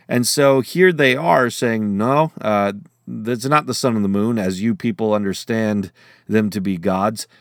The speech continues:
Uh, let's just separate ourselves so far from that language that we call them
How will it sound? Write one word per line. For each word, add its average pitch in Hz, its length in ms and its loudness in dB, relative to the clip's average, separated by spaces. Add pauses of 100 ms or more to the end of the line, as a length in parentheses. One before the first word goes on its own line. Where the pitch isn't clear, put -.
(260)
Uh, 131 160 -6
let's 165 300 -2
just 160 260 -2 (100)
separate 147 500 0
ourselves 123 440 -2
so 165 520 -2
far 143 340 0
from 127 200 -6
that 110 200 -2
language 101 500 -4
that 104 280 -2
we 107 160 -2
call 117 340 -4
them 101 460 -2